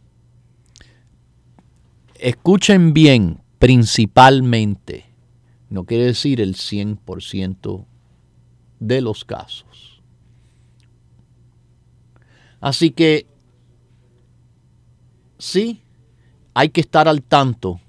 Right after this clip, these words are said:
aún con un médico, haciéndole el tratamiento. Lo vimos con la señora con el problema de los senos y ahora lo estoy diciendo con el problema de la diabetes.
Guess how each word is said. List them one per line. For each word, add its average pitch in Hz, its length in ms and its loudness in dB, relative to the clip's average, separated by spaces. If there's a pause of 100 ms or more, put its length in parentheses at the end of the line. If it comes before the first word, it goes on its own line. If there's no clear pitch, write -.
(240)
aún 170 680 4
con 123 200 2
un 180 160 4
médico, 156 540 0 (1000)
haciéndole 151 540 2
el 139 100 0
tratamiento. 135 720 2
Lo 92 160 -2
vimos 143 300 -2
con 139 180 -12
la 127 120 -8
señora 135 560 -4 (840)
con 123 200 -8
el 120 100 -6
problema 131 560 -2
de 147 80 -2
los 123 180 -4
senos 214 680 -6 (1400)
y 117 140 -6
ahora 139 500 2 (1040)
lo 104 120 -4
estoy 131 340 -2
diciendo 131 720 -6 (200)
con 107 220 -8
el 98 120 -8
problema 107 560 -6
de 110 120 -6
la 98 120 -6
diabetes. 98 920 -12